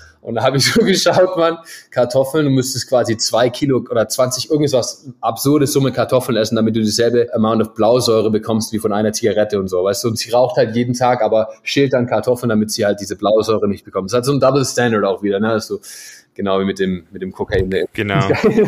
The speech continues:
Speaker 1: <laughs> Ja, Mann.
Speaker 2: <laughs> Was geht bei dir jetzt heute noch?
Speaker 1: Ähm, ich hab nachher ein, ähm, ein Open Mic, so ein Stand-Up Mic wieder. Und das war's, nur drauf vorbereiten, ein paar Video-, YouTube-Videos bearbeiten und so weiter.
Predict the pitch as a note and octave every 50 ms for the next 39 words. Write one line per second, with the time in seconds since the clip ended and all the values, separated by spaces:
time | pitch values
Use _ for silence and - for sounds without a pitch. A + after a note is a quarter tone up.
0 | G#3+ E3 D3+ - - - - G3+ F#3+ F#3 - D3+ D3 C3+ - - G2+ A2 G#2+ G#2
1 | G#2 - - - - - - - C#3 C3 A#2 - - - B2+ - - - _ _
2 | _ - - - - - - - - - - - - _ _ _ - A#2 A#2 -
3 | - C#3+ C#3+ D3 C#3 C#3 C#3 C#3+ C#3 C#3+ C#3 C#3 - C3+ C3+ C#3+ D#3 - - -
4 | _ - A2 A2+ A2+ A2+ A#2 A#2+ A#2+ A#2+ A#2+ A#2+ A#2+ A#2 B2+ B2+ C3 C#3 D3 C#3+
5 | F#3+ F3+ E3+ E3 D#3+ D#3 D3 C#3+ C#3 C3+ C3+ C#3 C3+ C3+ C3 B2+ A#2+ B2 - -
6 | - A2 A2 G#2+ B2 B2 B2 A#2 A2+ A#2+ C#3+ - - - - - - A2+ G#2 -
7 | - A#2+ A#2 B2+ B2+ B2 B2 A#2+ B2 B2 B2+ B2 B2+ C3+ C#3 C3+ - _ _ _
8 | _ _ _ _ _ - A2+ G#2 G#2 G#2 G#2+ G#2 - _ - G#2+ G#2 - C3 C3+
9 | B2 A#2+ A2+ G#2 A2+ G#2+ G#2 - A2+ A2 A2+ G#2+ A2 A2 A2 G#2+ G#2+ G2 F#2+ G#2+
10 | G#2 G#2 G#2+ - A2 A2+ A#2+ A2+ A#2 G#2 A2+ A2 G#2+ G2+ - G#2 F#2 G2 G2 G#2
11 | G2+ F#2 G2+ G2 - F#2 F#2+ F#2+ F#2 G2 F#2+ -